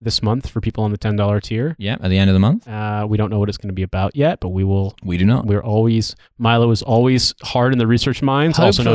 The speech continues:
Speaker 2: Hopefully,
Speaker 1: as
Speaker 2: it's gonna be the
Speaker 1: Wikipedia.
Speaker 2: big night out one, but it depends on, um, who. We're, we're still working on guests for that. Tom Usher is in, but we're, we're trying, we're trying to get another guest as well. And I don't know. As ever.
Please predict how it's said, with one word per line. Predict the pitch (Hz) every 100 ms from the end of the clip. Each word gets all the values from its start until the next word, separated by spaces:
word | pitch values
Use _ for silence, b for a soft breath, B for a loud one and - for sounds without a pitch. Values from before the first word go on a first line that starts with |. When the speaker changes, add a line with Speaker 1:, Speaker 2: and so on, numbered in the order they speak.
| 117
Speaker 2:
Hopefully, | 117
Speaker 1:
as | 110
Speaker 2:
it's | 117 110
gonna | 127 127
be | 117 123
the |
Speaker 1:
Wikipedia. | 135
Speaker 2:
big | 110
night | 107 101 -
out | 101 -
one, | 87 76 64 113 110 -
but | 98 -
it | 104 98
depends | 101 120 107 101 95
on, | 92 90
um, | 87 85 82 80 90 104 _ _ 104
who. | 92 87 85 82 -
We're, | 82 110 110
we're | 117
still | - 127
working | 120 110 98
on | 92
guests | 90 -
for | -
that. | 78 76 -
Tom | 123 113
Usher | 104 -
is | 87 85
in, | 82
but | 78 -
we're, | 87 -
we're | 95
trying, | - 98 92
we're |
trying | 101 107 107
to |
get | 98
another | - 85 85
guest | 82 -
as | 85
well. | 85 80 82 -
And | 80 76 -
I | 65
don't | 67
know. | 60 90 113 - _ _ -
As | 104
ever. | 98 85 60